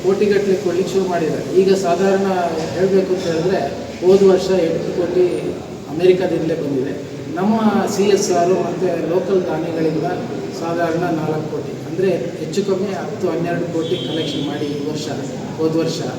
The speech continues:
ಅದರಲ್ಲಿ ಇಪ್ಪತ್ತು ಶಾಲೆ, ಇಪ್ಪತ್ತೈದು ಶಾಲೆ ಮಾಡಿದ್ವಿ. ಒಂದು ಶಾಲೆಗೆ ಆ್ಯಾವರೇಜ್ ಅರವತ್ತು ಲಕ್ಷ ಅಂತ ಇಟ್ಕೊಳ್ಳಿ. ಯಾಕೆಂದರೆ ಎಂಟು ಕೋಟಿ ಶಾಲೆ ಭಾಳ ಕಡಿಮೆ. ಆ, ಡಿ ವಿ ಜಿ ಸ್ಕೂಲ್ಗೆ ನಾಲ್ಕು, ಮೂರುವರೆ, ನಾಲ್ಕು ಕೋಟಿ ಆಯಿತು, ಇದು ಎಂಟು ಕೋಟಿ.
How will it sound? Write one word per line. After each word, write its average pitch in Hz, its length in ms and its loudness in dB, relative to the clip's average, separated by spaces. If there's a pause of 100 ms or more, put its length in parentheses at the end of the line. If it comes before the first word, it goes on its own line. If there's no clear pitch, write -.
(380)
ಅದರಲ್ಲಿ 185 320 6
ಇಪ್ಪತ್ತು 180 420 2
ಶಾಲೆ, 185 520 -4
ಇಪ್ಪತ್ತೈದು 151 440 -4
ಶಾಲೆ 139 280 -6
ಮಾಡಿದ್ವಿ. 135 380 -4
ಒಂದು 190 200 -2
ಶಾಲೆಗೆ 190 320 2
ಆ್ಯಾವರೇಜ್ 190 440 4 (320)
ಅರವತ್ತು 180 360 4
ಲಕ್ಷ 160 160 -4
ಅಂತ 170 200 -2
ಇಟ್ಕೊಳ್ಳಿ. 135 340 -6 (460)
ಯಾಕೆಂದರೆ 165 720 -2 (180)
ಎಂಟು 190 180 2
ಕೋಟಿ 196 300 6
ಶಾಲೆ 185 380 4
ಭಾಳ 175 120 0
ಕಡಿಮೆ. 170 500 -2
ಆ, - 760 -4
ಡಿ 185 60 10
ವಿ 196 100 10
ಜಿ 185 160 6
ಸ್ಕೂಲ್ಗೆ 180 460 2
ನಾಲ್ಕು, 165 460 -4
ಮೂರುವರೆ, 175 320 0
ನಾಲ್ಕು 160 320 -2
ಕೋಟಿ 156 220 -4
ಆಯಿತು, - 800 -4
ಇದು 214 220 6
ಎಂಟು 180 320 4
ಕೋಟಿ. 156 200 -2